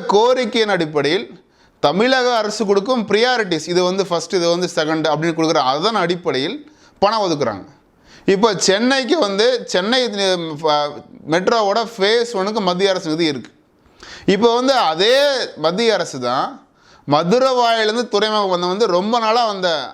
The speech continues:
ஃப்ளைஓவர் வந்து பெண்டிங் இருந்தது. அதற்கு ஐயாயிரத்தி அறுநூறு கோடி மத்திய அரசு கொடுத்துருக்காங்க. அப்போ அந்த திட்டம் இருந்தால் மட்டுமே துறைமுகத்துக்கு உற்பத்தியாகும் பொருட்கள் விரைவா செல்ல முடியும்.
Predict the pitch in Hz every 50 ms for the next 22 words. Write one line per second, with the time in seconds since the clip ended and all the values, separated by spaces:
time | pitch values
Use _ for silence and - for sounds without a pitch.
0 | - _ _ _ _ - - 175 185 214 240 254 247 247 226 214 190 190 214 233
1 | 226 - 196 202 214 214 208 185 165 147 127 113 - - - - _ _ _ _
2 | _ _ - - - - 123 156 180 190 254 254 247 214 - 254 269 277 269 220
3 | 165 170 190 214 233 247 247 254 254 247 240 247 214 226 214 208 208 202 196 196
4 | 240 277 269 233 220 220 247 247 240 208 - - 196 208 208 202 214 196 180 147
5 | 120 101 85 - - _ _ _ _ _ _ _ - - - 165 175 185 - 285
6 | 285 247 185 170 185 214 233 233 254 233 240 226 214 208 233 269 269 233 208 214
7 | 226 226 226 233 226 214 202 180 165 151 151 151 143 127 120 123 143 156 262 285
8 | - - _ - - - _ _ - 185 190 202 233 254 269 277 269 254 247 240
9 | 220 208 175 190 185 175 - 226 254 254 208 190 196 208 202 202 - 269 254 254
10 | 254 254 233 233 220 214 196 185 170 147 165 175 190 220 233 202 208 247 254 240
11 | 196 196 208 220 220 214 208 202 196 175 175 175 170 156 131 117 101 -